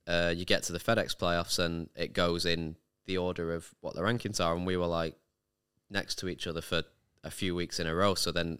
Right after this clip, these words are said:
I ended up playing with him a lot. I played with him that first round in East Lake when he, um, won the tournament, and I, you know, played with him on the Thursday, and he played amazing. And, like, um, that was where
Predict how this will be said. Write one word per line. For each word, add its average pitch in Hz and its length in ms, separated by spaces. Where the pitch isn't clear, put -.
I - 40
ended 82 160
up - 120
playing 95 260
with 90 120
him 87 100
a 85 40
lot. 87 260
I 80 80
played 92 240
with 90 100
him 85 120
that 82 120
first 87 300
round 82 160
in 80 80
East 92 240
Lake 85 160
when 87 160
he, 82 140
um, 80 440
won 92 400
the 92 80
tournament, 90 500
and 80 140
I, 82 160
you 80 60
know, 73 120
played 90 240
with 87 100
him 85 100
on 85 140
the 85 140
Thursday, 85 400
and 80 80
he 78 40
played 82 300
amazing. 82 520
And, 85 180
like, 76 280
um, 78 320
that - 180
was 82 180
where 76 300